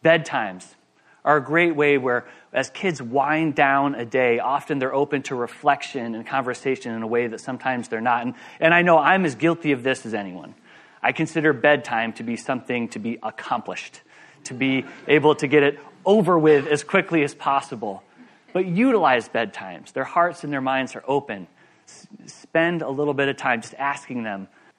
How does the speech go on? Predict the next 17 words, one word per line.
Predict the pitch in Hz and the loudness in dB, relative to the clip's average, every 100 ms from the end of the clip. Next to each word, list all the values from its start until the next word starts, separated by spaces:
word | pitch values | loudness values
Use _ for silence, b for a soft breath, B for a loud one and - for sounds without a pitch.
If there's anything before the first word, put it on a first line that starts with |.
| _ | _
how | 143 | -4
their | 139 135 | -2 -2
day | 135 131 | 0 0
went. | 123 104 | -2 -4
What | 117 143 | -4 -2
are | 143 | -2
the | 135 | -2
things | - 135 123 | -4 -4 -4
that | 120 | -8
they're | 120 | -8
thinking | - 135 123 113 | -6 -8 -6 -10
about, | 104 104 95 | -6 -4 -4
the | 120 | -4
reflections | 110 - 127 - 110 - | -6 -4 -4 -4 -10 -10
that | 104 | -12
they | 107 | -8
have? | 110 104 90 - | -4 -4 -4 -10